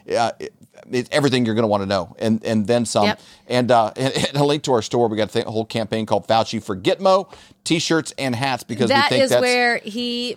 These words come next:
Speaker 2: belongs. If you've
Speaker 1: where he
Speaker 2: not
Speaker 1: belongs.
Speaker 2: seen our episodes talking about the Beagles and what he's done with the dogs, uh, what he's done with babies, aborted babies, and sewing their heads on to,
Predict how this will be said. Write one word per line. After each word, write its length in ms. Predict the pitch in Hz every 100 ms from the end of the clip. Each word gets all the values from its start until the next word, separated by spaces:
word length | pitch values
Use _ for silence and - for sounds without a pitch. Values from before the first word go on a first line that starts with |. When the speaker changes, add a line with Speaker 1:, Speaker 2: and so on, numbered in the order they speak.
| 202
Speaker 2:
belongs. 460 | 208 202 214 214 208
If 100 | 233
you've 120 | 277
Speaker 1:
where 100 | 269
he 60 | 277
Speaker 2:
not 100 | 269
Speaker 1:
belongs. 240 | 247 277
Speaker 2:
seen 320 | 277 277 269 -
our 120 | 233
episodes 540 | 202 233 233 247 220
talking 340 | - 226 - 233
about 320 | 226 214 208
the 60 | 202
Beagles 480 | 240 220 226 226
and 140 | 220 202
what 100 | 208
he's 200 | 220 185
done 260 | 220 214
with 120 | 208 196
the 60 |
dogs, 560 | 180 190 185 190 196 -
uh, 220 | 190 180 180
what 140 | 196
he's 140 | 190
done 200 | 214 190
with 200 | 196 175
babies, 720 | 185 208 233 240 233 226 202 -
aborted 480 | 190 185 208 196 170
babies, 640 | 196 208 214 214 214 202 -
and 420 | 185 175 175 190
sewing 440 | - 220 226 220
their 160 | 196 180
heads 400 | 190 214 208 -
on 340 | 190 190 196 196 - - _
to, 500 | - 220 208 190 175